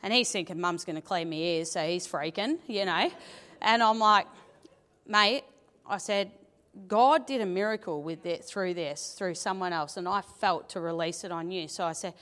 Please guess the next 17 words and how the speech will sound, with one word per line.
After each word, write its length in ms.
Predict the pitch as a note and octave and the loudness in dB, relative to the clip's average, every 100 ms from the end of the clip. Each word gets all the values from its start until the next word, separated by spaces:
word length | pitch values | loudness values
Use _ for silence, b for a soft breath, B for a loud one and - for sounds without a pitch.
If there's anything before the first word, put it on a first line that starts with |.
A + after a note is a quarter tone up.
| B B B _ | B B B _
"God 480 | A3+ D4 E4 F3+ A3 - | 4 8 8 6 4 2
opened 420 | A3+ C4+ A#3+ G3+ | 2 2 -2 -2
someone's 420 | - G#3+ G#3 F3+ | 0 0 0 -2
ears 480 | F3 F#3 C#3 C#3 - _ _ | -2 -4 -4 -8 -12 _ _
so 180 | - G3 | -4 -2
they 140 | F3 | 0
could 160 | E3+ E3+ | -2 -6
hear." 200 | G#3+ C#4 - _ _ _ _ b b b b b b | -4 -6 -6 _ _ _ _ b b b b b b
Anyway, 400 | G#3 A3+ G3+ G#3 | -4 0 2 2
so 260 | - G#3+ - | 2 0 4
I'm 200 | C4 F4+ | 6 6
telling 280 | E4+ B3+ D#4 | 6 6 6
him 120 | B3+ | 4
that. 140 | G3+ E3+ | 0 2
He 120 | D4 | 2
starts 300 | - C4 - | 4 4 2
bawling, 480 | - F#3+ A#3 D#3 | 2 6 6 2